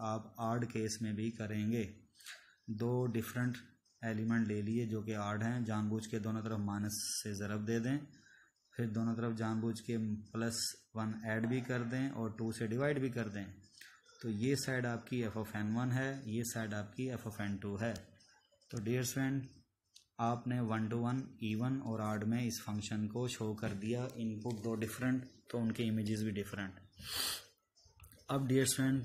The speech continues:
तीसरा केस करने जा रहे हैं, एक इवन ले लें और एक इनपुट ऑड ले लें। इवन है तो उसकी आउटपुट डियर स्टूडेंट ऐसे होगी, अगर ऑड है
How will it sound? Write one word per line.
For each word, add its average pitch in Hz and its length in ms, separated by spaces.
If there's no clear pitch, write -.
तीसरा 131 320
केस 131 340
करने 120 260
जा 110 180
रहे 113 140
हैं, 127 160
एक 131 280
इवन 117 280
ले 123 160
लें 135 260
और 120 300
एक 127 400
इनपुट 120 400
ऑड 113 200
ले 107 180
लें। 98 180
इवन 117 320
है 131 180
तो - 160
उसकी 120 260
आउटपुट 113 340
डियर 113 180
स्टूडेंट 113 300
ऐसे 104 260
होगी, 127 380
अगर 110 200
ऑड 117 200
है 127 140